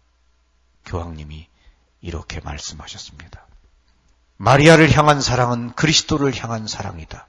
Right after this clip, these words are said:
마리아께 바치는 기도는 그리스도께 바치는 기도이다. 모든 그리스도인의 기도는 다음과 같아야 된다. 천주의 성모 마리아여, 이제와 저희 죽을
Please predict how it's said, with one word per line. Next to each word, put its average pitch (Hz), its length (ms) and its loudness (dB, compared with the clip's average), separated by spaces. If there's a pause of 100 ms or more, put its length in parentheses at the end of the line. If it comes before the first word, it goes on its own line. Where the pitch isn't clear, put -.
(720)
마리아께 170 460 8
바치는 165 480 4
기도는 135 520 -2 (220)
그리스도께 104 640 -6
바치는 90 420 -10
기도이다. - 640 -16 (520)
모든 101 520 -14
그리스도인의 107 760 -10
기도는 82 460 -12 (220)
다음과 85 480 -12
같아야 - 360 -18
된다. - 480 -20 (360)
천주의 80 480 -12
성모 76 280 -14
마리아여, 82 580 -18 (1160)
이제와 - 580 -16 (960)
저희 76 240 -16
죽을 - 320 -16